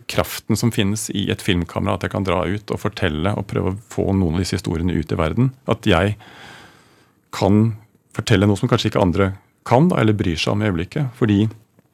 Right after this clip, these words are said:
vi sitter nå og følger Afghanistan fra time fra time, og det, Afghanistan er jo et eksempel på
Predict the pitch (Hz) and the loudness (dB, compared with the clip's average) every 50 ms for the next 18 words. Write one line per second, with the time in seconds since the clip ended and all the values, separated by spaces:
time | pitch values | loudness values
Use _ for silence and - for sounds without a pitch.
0 | _ _ _ _ - _ - - _ _ _ 104 95 - 90 80 - - 87 82 | _ _ _ _ -20 _ -20 -20 _ _ _ -4 -2 -2 -4 -4 -2 -2 -2 -2
1 | 85 90 92 - - 104 87 90 92 98 98 95 - - - 85 82 87 92 - | -2 -4 -4 -2 -4 -4 -2 -2 -4 -4 -4 -6 -4 -4 -4 -2 -2 -4 -4 -2
2 | 104 98 95 - 101 95 - - 95 82 78 80 87 - 87 - 95 87 82 85 | -2 -2 -2 -2 -4 -4 -2 -2 -2 -2 -2 -4 -6 -8 -4 -2 0 0 0 -2
3 | 92 98 - - 95 95 98 95 104 107 - _ _ _ _ - - _ _ _ | -4 -4 -4 -4 -2 0 0 0 -2 -4 -10 _ _ _ _ -20 -20 _ _ _
4 | - - - - - 92 87 82 - 107 104 98 101 - - - 101 - - 101 | -6 -6 -4 0 2 2 2 2 2 0 0 2 0 0 -2 -2 -4 -4 -4 -6
5 | - - 87 80 - 101 95 - 101 | -4 -2 -4 -2 -2 -6 -4 0 0